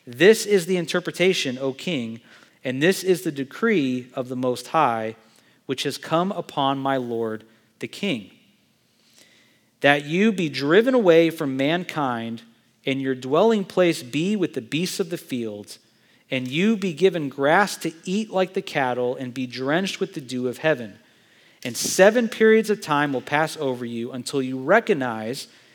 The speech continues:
that the Most High is ruler over the realm of mankind and bestows it on whomever he wishes.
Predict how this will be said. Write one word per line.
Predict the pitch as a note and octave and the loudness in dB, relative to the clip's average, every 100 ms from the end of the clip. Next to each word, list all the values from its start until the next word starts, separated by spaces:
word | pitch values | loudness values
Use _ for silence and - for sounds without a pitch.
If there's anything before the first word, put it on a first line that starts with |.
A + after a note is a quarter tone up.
| _ _ _ | _ _ _
that | C#3+ C#3 | -2 0
the | |
Most | C3+ C#3 G#3 A3+ - | 0 4 4 4 -2
High | E3 D3 C#3+ | 2 4 4
is | D3 C3 | 2 -4
ruler | B2 C3+ A3+ A#3+ C#3 B2+ C3+ | -6 -2 2 4 4 2 0
over | C#3 | -2
the | C3 B2 | -2 0
realm | C3+ F#3 | 2 2
of | G#3 E3 | 0 -4
mankind | D#3+ D#3 - B2 A2+ A#2 | -4 -4 -6 -6 -6 -8
and | C#3 A#2 | -10 -10
bestows | B2+ - - D3+ F3 E3 | -8 -8 -2 0 0 0
it | F#3+ F#3+ | 0 0
on | D3+ C3+ | -4 -6
whomever | C3 D3+ C3+ B2+ B2 A#2+ | -6 -8 -4 -6 -4 -6
he | G#2+ A#2+ | -8 -6
wishes. | B2 E3+ - G2 - | -2 -2 -2 -8 -14